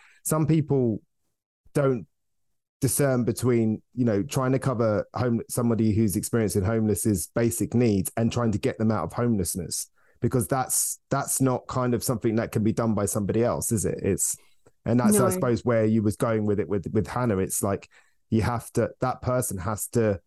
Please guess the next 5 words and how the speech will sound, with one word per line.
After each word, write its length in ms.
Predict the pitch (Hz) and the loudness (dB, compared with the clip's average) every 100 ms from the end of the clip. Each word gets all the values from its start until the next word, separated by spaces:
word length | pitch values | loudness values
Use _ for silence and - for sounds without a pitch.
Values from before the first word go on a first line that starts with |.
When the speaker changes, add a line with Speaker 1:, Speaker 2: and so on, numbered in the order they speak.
| _ _ _ _ - | _ _ _ _ -4
Speaker 1:
realise 580 | 104 135 131 127 120 113 | 0 2 2 2 2 0
the 80 | 104 | -2
situation 560 | 120 - 104 98 - | -2 0 0 0 0
they're 160 | 98 98 | 0 2
in, 320 | 95 92 90 | 2 0 -4